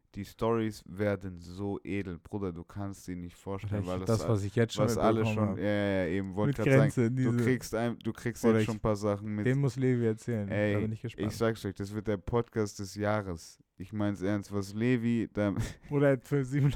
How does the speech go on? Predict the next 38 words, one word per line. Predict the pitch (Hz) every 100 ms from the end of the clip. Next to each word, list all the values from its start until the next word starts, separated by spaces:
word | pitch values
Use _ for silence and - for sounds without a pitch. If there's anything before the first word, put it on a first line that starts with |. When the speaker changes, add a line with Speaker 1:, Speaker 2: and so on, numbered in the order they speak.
| -
Speaker 2:
Leute | -
gefickt. | - - - - - - _ - _ - - _ - - - 170 - - - - - - - - -
Levi | 131 131 135
muss | 135
das | 123 120
erst | 120 113
anbrechen, | 120 113 113 120
bin |
Speaker 1:
Ey, | 110 117 117
Speaker 2:
gespannt. | 101 - 95 110
Speaker 1:
das | 104 110
sind, | 117 117 -
ich | 107 120
hab | 110
so | 117
kleine | 113 120 123 120
Storys | 117 - 120 117 110
schon. | 113 104 98 - _ _ _ -
Ich | 107
war | 113 147
ja | 151
schon | 135 127
auf | 117
dem | 120 110
Cool | 127
Savage | 117 123 117 113
Konzert, | - 123 - 139 139
ich | 107
hab's | 123 117
mir | 113
schon | - 107
kurz, | - 101 -
ich | -
hab | 120
ihn | 113 113
kurz | 117 180
Speaker 2:
Mhm. |
Speaker 1:
besucht. | 123 104 120 -